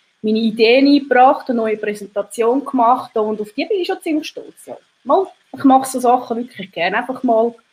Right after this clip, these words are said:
ein bisschen modernisieren auf dem heutigen Stand und auch, ähm, präsentieren, weil das ist der technische Dienst.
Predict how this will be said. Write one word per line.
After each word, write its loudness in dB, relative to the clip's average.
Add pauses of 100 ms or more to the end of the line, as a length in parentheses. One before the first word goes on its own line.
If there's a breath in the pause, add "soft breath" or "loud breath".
(260)
ein -18
bisschen -6 (400)
modernisieren 2
auf 0
dem -4
heutigen -6
Stand -2
und -2
auch, 0 (580 loud breath)
ähm, -4 (560)
präsentieren, 2
weil 0
das -6
ist -2
der -10
technische 0
Dienst. -4